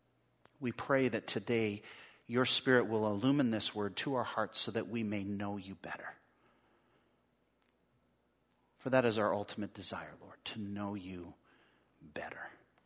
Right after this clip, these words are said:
with all of our heart, soul, mind, and strength. And for this and to this end, we give ourselves over to you.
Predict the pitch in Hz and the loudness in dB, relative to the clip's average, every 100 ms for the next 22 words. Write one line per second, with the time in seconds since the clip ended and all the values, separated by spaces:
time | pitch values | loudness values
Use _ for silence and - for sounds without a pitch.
0 | _ - 113 117 127 113 98 92 - 123 | _ -8 2 6 6 4 -2 -4 0 4
1 | 113 104 - - - 113 104 98 95 - | 4 2 -4 -2 -2 0 -2 -4 -8 -10
2 | 98 98 98 101 92 - 104 - - - | -8 -6 -6 -6 -8 -10 -10 -6 -6 -6
3 | 85 - - - - _ _ _ _ _ | -10 -14 -20 -20 -20 _ _ _ _ _
4 | _ _ _ _ _ _ - 110 - 107 | _ _ _ _ _ _ -10 -6 -2 4
5 | 123 120 - - - - 110 101 - 147 | 4 4 2 -2 -6 -12 -8 -6 -4 -2
6 | 113 98 - 85 87 87 - - - - | -2 -2 -4 -6 -10 -14 -18 -20 -20 -20
7 | _ _ _ _ _ _ _ 113 101 107 | _ _ _ _ _ _ _ -10 -2 0
8 | 107 104 - 98 92 92 92 - - 90 | 2 2 0 -2 -2 -6 -8 -8 -8 -8
9 | 85 | -10